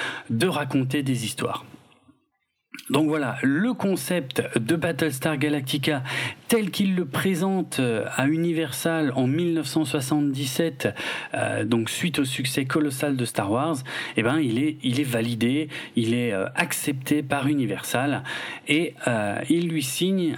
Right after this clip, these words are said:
euh, donc, euh, une mini-série de sept heures qui doit être diffusée à la télévision à l'automne mille neuf cent soixante-dix-huit. Alors non, je ne me trompe pas,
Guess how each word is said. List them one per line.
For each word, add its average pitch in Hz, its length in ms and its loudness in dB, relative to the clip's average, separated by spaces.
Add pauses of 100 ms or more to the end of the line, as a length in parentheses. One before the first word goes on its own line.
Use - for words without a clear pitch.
euh, 101 720 0
donc, 110 340 0
euh, 110 220 0
une 127 180 2
mini-série 180 880 0 (400)
de 147 300 2
sept - 440 -4
heures 156 400 0 (320)
qui - 120 -2
doit 180 200 2
être 143 260 0
diffusée 156 540 0
à 131 40 0
la 113 100 -2
télévision 147 760 2
à 110 100 0
l'automne 156 760 2
mille 156 240 4
neuf 160 140 -2
cent 175 160 0
soixante-dix-huit. 143 880 -2 (1000)
Alors - 320 -4
non, 160 360 2
je 117 140 2
ne 185 100 2
me 165 100 0
trompe 120 340 0
pas, 165 300 0